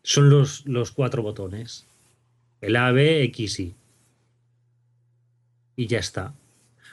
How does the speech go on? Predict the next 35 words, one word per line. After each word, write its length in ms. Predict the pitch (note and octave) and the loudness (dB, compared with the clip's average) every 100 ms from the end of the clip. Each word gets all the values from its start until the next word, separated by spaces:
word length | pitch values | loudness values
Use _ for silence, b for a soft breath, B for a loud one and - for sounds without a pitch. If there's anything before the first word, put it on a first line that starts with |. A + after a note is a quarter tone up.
| - | 0
Luego 320 | A#2+ C3+ A#2+ | 4 4 4
todos 280 | D3 D#3 C#3+ | 2 4 4
los 180 | B2 G#2 | 2 0
demás 340 | B2 C3+ C3+ | 2 2 0
paneles 600 | - A#2+ C3+ C#3+ A#2+ G#2 | -2 0 2 2 0 -2
de, 420 | G#2+ G#2 G2 G2 - _ _ _ _ _ _ _ _ _ _ _ _ - | -4 -6 -8 -16 -20 _ _ _ _ _ _ _ _ _ _ _ _ -10
de 200 | B2+ A2+ | -2 0
la 160 | A2+ | 2
nave 360 | B2+ D3 D#3+ A#3+ _ _ _ _ | 2 2 0 -2 _ _ _ _
es 160 | A#2 B2 | -6 -4
la 100 | G#2+ | -2
pantalla 340 | A2+ A2 A2+ | -2 -4 -4
táctil. 480 | G#2+ A#2+ - F#2+ G2 | -4 -6 -6 -10 -6
Todos 220 | - A2+ | 0 2
los 200 | B2 A2 | 2 4
niveles 840 | C3+ B2+ B2 C3+ C3+ C3 C3+ C3+ b b b | 6 6 4 4 4 2 0 -4 b b b
de 160 | A#2+ A#2+ | -4 0
cada 280 | B2+ B2 A#2 | 2 2 2
parte 300 | B2 B2 A#2+ | -2 0 -2
del 180 | A#2+ | -2
motor, 720 | A2+ A#2 A2+ C#3 C#3 C#3 D3 C#3+ B B B B B _ _ - | -2 -4 0 4 6 6 4 0 B B B B B _ _ -10
de, 720 | B2+ A#2+ A#2 A#2+ A2 E2+ A2+ B2 - _ _ _ - - | 0 2 4 2 0 -4 -10 -12 -14 _ _ _ -14 -6
y 160 | E3 D#3 | -4 -6
también 920 | - C#3+ C3 B2 B2 C#3 C3+ A#2 A2 | -10 -4 0 2 4 4 2 0 -6
los 200 | A2 - | -10 -6
trenes 320 | A#2+ A#2+ A2+ | -2 -2 -2
de 60 | |
aterrizaje, 720 | A2+ A#2 A#2 B2 D3 C#3 C#3+ C3+ | -4 -4 -4 0 2 2 2 2
los 180 | B2+ | 2
obturadores, 760 | A#2 A2 B2 A#2+ A#2+ C#3 C#3 C#3 | -2 -2 0 2 4 6 6 4
todo 240 | C#3+ C3+ | 4 6
esto 220 | C3+ - C#3+ | 4 4 2
lo 160 | A#2 | 2
tienes 380 | - A#2+ B2 A2 | 2 2 2 0
en, 340 | G#2 G2 F#2+ | -2 -2 -6